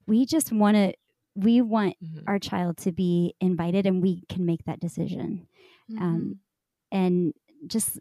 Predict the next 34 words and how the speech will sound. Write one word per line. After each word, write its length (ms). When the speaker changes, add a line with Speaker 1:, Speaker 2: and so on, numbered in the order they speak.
Speaker 1:
let 220
us, 360
let 200
us 200
be 160
included 440
in 120
the 80
conversation 960
Speaker 2:
Mm-hmm. 240
Speaker 1:
and 320
Speaker 3:
Mm-hmm. 40
Speaker 1:
don't 260
make 180
the 80
decision 520
for 220
us. 360
Speaker 2:
Yeah. 120
Speaker 1:
Or 240
let, 140
Speaker 3:
Mm-hmm. 380
Speaker 1:
let 120
her, 160
don't 160
make 160
the 60
decision 360
for 140
our 120
kid. 300
Speaker 2:
I 80
think 260
too, 540